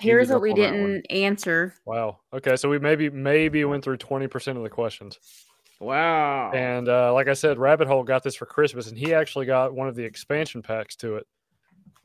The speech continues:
Speaker 3: And there's two expansion packs to this game. So I'm gonna be ordering these expansion packs.
Speaker 2: Oh,
Speaker 3: Um,
Speaker 2: M, Leininger, Leininger, whatever.
Speaker 3: Nice.
Speaker 2: Andrew
Speaker 3: Okay,
Speaker 2: said
Speaker 3: um,
Speaker 2: it first. That's some bullshit.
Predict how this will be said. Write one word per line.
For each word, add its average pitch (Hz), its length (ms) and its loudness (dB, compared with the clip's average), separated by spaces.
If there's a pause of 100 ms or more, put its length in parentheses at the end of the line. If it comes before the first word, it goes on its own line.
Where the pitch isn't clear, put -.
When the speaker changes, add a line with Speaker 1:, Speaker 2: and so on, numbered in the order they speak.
(120)
Speaker 3:
And 127 120 -8
there's 113 160 -8
two 196 340 0
expansion 160 500 -4
packs 127 260 -2
to 127 60 -10
this 117 160 -12
game. 110 340 -4 (420)
So 123 260 -2
I'm 127 80 2
gonna 156 140 -4
be 143 140 0
ordering 139 300 2
these 127 140 -6
expansion 131 460 -6
packs. 180 140 10
Speaker 2:
Oh, 151 480 10
Speaker 3:
Um, 190 400 6
Speaker 2:
M, - 20 -10 (260)
Leininger, 190 960 0
Leininger, 175 540 -4
whatever. 170 680 0 (120)
Speaker 3:
Nice. 120 380 -6
Speaker 2:
Andrew 156 240 2
Speaker 3:
Okay, 135 180 4 (100)
Speaker 2:
said 127 220 2
Speaker 3:
um, 123 120 -6
Speaker 2:
it 117 60 -14 (100)
first. 151 420 -6 (420)
That's 262 260 -2
some 117 240 -4 (140)
bullshit. 139 1000 -2